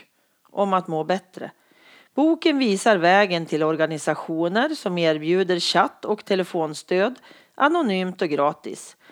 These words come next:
Medverkar gör bland annat R F S L Ungdom,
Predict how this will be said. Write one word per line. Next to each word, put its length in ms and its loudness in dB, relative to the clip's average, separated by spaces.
Medverkar 760 2
gör 360 2
bland 300 0
annat 560 0
R 200 4
F 180 0
S 160 -2
L 280 4
Ungdom, 580 -2